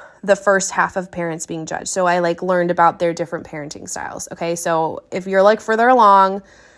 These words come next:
I'm sorry, I haven't caught up, but I will. So basically, they are given these scenarios that they have to go,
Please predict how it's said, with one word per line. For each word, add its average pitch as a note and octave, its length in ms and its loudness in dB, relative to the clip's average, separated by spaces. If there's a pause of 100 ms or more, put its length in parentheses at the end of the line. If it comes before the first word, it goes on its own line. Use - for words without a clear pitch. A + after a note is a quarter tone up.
(340)
I'm F3+ 100 -6
sorry, D#3 260 -4
I E3 80 -4
haven't F3+ 240 0
caught F3+ 180 0
up, - 100 -6
but F3 100 -4
I F3 100 -2
will. - 260 -4 (480)
So - 180 -4
basically, A#3 680 0 (720)
they G#3+ 380 2
are G3+ 280 4
given B3 440 2
these G#3+ 460 -4
scenarios A3+ 1120 0 (460)
that G3+ 240 0
they G3+ 100 -2
have G3 200 2
to G#3 80 -6
go, G#3 160 0